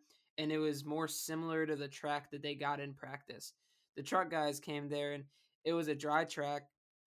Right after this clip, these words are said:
They go on it and have it, but then when they go on for the race,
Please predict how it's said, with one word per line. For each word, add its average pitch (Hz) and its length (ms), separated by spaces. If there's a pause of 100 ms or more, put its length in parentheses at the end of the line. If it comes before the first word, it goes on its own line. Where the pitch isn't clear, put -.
(460)
They 156 160
go 156 240
on 143 200
it 143 100
and 143 120
have 143 220
it, 151 140 (320)
but 151 180
then 165 200
when 160 100
they 147 100
go 156 200
on 147 140
for 147 120
the 139 100
race, 156 500